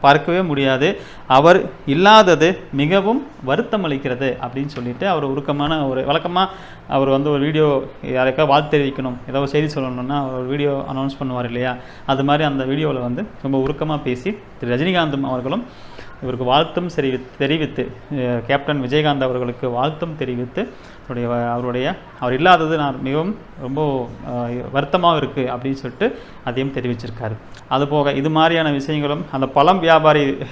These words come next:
பத்-, பத்மஸ்ரீ விருதை நோக்கி அவர் செய்யல, அவர் ஆத்மார்த்தமா செஞ்சாரு, அவருக்கு அது தானா தேடி வந்தது. இது மாதிரி நமக்கும்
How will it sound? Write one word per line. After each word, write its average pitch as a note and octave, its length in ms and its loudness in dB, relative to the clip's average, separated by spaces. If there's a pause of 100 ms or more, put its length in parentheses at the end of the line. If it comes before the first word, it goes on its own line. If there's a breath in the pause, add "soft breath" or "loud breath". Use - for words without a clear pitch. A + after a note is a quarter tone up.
பத்-, D#3 460 0
பத்மஸ்ரீ D#3+ 920 0
விருதை D3 220 0
நோக்கி F3+ 320 0
அவர் D3 160 2
செய்யல, C3+ 360 -2 (400 loud breath)
அவர் B2+ 260 -4 (100)
ஆத்மார்த்தமா F3+ 600 0
செஞ்சாரு, C3+ 540 0 (140)
அவருக்கு D3 320 4
அது C#3 240 2 (180)
தானா C#3+ 220 2
தேடி C#3+ 280 0
வந்தது. B2 240 -4 (140)
இது F3 140 2
மாதிரி A3+ 200 8
நமக்கும் A#3 420 2